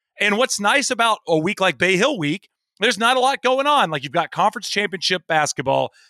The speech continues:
just ramping up and getting going. It's ahead of, of the, of the tournament. So not everybody's focus is on their bracket and how well their team's gonna do. There's an opportunity here, and there's a hole in the schedule. Take advantage of those holes,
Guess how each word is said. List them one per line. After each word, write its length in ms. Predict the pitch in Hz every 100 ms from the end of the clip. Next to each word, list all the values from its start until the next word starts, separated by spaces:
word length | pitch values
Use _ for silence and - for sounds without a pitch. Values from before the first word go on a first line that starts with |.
| _
just 300 | 123 170 -
ramping 380 | 165 185 190 156
up 160 | 151
and 100 | 135
getting 180 | 139 175
going. 360 | 127 120 123 123 - _
It's 160 | 147 151
ahead 340 | 120 160 202
of, 160 | 214 170
of 240 | 175 175 147
the, 120 | 180 143
of 180 | - 165
the 60 | 175
tournament. 520 | - 143 123 123 143 _ -
So 140 | -
not 180 | 170 160
everybody's 380 | 170 185 175 160
focus 340 | 160 165 160
is 120 | 135 139
on 120 | 147
their 120 | 143
bracket 520 | 110 143 151 - 151 - -
and 140 | - 131
how 140 | 143
well 160 | 156 156
their 120 | 151
team's 340 | 156 135 127 -
gonna 160 | 117
do. 340 | 98 107 107 131 - _ _ _
There's 280 | 170 202 233
an 80 | 240
opportunity 680 | 214 226 - 233 254 196
here, 320 | 131 135 139 147 -
and 120 | - 160
there's 160 | 165
a 60 | 170
hole 360 | - 175 185
in 100 | 190
the 80 | 165
schedule. 560 | - - 220 151 151 143 - _
Take 240 | - 240
advantage 400 | 302 226 262 262
of 60 | 208
those 180 | 233 220
holes, 500 | 165 277 220 117